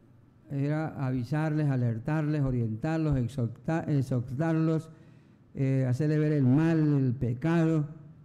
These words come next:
Una vez escuchaban, otras veces no. Lo mismo con nosotros.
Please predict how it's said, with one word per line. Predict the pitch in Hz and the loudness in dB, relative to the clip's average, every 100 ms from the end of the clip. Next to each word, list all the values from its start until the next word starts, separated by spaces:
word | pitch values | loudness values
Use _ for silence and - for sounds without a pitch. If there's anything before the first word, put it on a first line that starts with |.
| - - - - - - - - - - - _ _ - _ - - - _ _ - - - - _ - _ | -20 -20 -20 -20 -20 -20 -20 -20 -20 -20 -20 _ _ -20 _ -20 -20 -20 _ _ -20 -20 -20 -20 _ -20 _
Una | - 196 | -4 0
vez | 196 180 | 0 2
escuchaban, | 185 - 131 127 170 170 | 0 0 -2 0 0 0
otras | 165 165 | 0 0
veces | 165 156 165 | -2 0 0
no. | 185 - - - | -2 -4 -10 -14
Lo | - 160 | -4 0
mismo | 214 240 | 2 0
con | 214 175 | 0 -2
nosotros. | 151 233 240 170 120 | -2 -2 -4 -4 -6